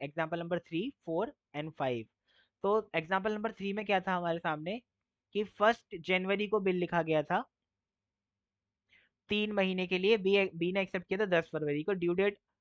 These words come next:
और date of maturity निकालनी है अगर after site है या after date है। तो हम लोग क्या जानते हैं इसके बारे में, मैंने आपको सिखाया हुआ है after date और after site। सर, after site के अंदर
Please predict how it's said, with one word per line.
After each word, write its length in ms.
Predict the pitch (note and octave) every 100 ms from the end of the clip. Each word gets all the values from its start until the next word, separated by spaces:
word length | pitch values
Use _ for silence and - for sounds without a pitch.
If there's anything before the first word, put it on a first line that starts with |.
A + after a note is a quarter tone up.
| _ D#3
और 80 | D#3+
date 160 | F3
of 80 | F#3+
maturity 400 | E3 F3 E3 F3
निकालनी 320 | E3+ E3 E3
है 40 | F#3+
अगर 180 | F#3+ - C#3+
after 260 | C#3 - F3+
site 300 | F3+ E3+ G#3
है 120 | A3+ _ _ -
या 140 | G#3+ D3+
after 280 | D3 F3+
date 260 | D#3 B2+ A2+
है। 120 | B2
तो 420 | _ _ _ -
हम 120 | F3 F#3+
लोग 120 | G3+
क्या 120 | G3
जानते 340 | G3 F#3 F3 E3+
हैं 100 | F3
इसके 260 | E3+ -
बारे 220 | E3 D3+ D3+
में, 200 | F#3+ A3+ _
मैंने 160 | D3 F3
आपको 240 | F3 E3+
सिखाया 360 | G3 F3 E3+ F#3+
हुआ 140 | F3+
है 100 | F#3
after 240 | E3+ D#3 E3+
date 240 | E3 E3 E3+
और 100 | D#3
after 260 | C#3 D3+
site। 260 | - F#3+ - _ _ _ _ G#3
सर, 180 | A3+ - D#3
after 360 | E3 E3+ - A3+
site 260 | G3+ F#3+
के 120 | - G3+
अंदर 320 | F3 F3 A3+